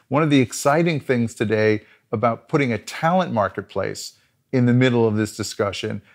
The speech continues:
is it actually helps create data and insights that we could not create simply by doing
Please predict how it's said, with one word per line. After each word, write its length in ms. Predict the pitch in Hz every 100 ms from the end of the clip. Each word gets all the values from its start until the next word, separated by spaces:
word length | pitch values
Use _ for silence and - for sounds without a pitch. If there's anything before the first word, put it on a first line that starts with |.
| _ -
is 160 | 139 139
it 180 | 135 -
actually 460 | 165 - - 180 147
helps 400 | 143 156 - - _ -
create 840 | - 135 117 139 170 170 - 107
data 380 | 135 139 135 120
and 100 | 117
insights 680 | 127 135 - 98 101 - - - _
that 120 | - 160
we 160 | 170
could 240 | - 165 135
not 360 | 139 185 180
create 580 | - 151 143 139 135 - _
simply 420 | - - 147 151 135
by 200 | 127 120
doing 460 | 123 127 123 117